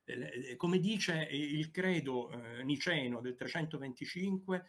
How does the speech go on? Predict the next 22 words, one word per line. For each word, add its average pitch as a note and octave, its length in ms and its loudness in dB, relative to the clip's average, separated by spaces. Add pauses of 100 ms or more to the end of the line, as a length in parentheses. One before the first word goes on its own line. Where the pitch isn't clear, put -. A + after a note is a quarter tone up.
(320)
della E3+ 300 6
stessa E3+ 560 2
sostanza E3 1000 -2
<laughs> - 420 -4
del C3 280 -2
padre, A#2+ 520 -6 (280)
quella E3 300 0
che E3 160 0
appunto D3+ 640 -4 (180)
i D3 120 -4
difensori C#3+ 840 -4 (300)
della, C3 600 -4
eh, A#2 1040 -8
dell'ortodossia, C3+ 1160 0 (220)
eh, A#2+ 120 -4
chiamarono C3 840 -4
con C#3 160 -6
un, B2 640 -6
una B2 140 -12
parola C3 420 -4 (300)
bellissima, B2+ 760 -4
omousia. C#3 960 0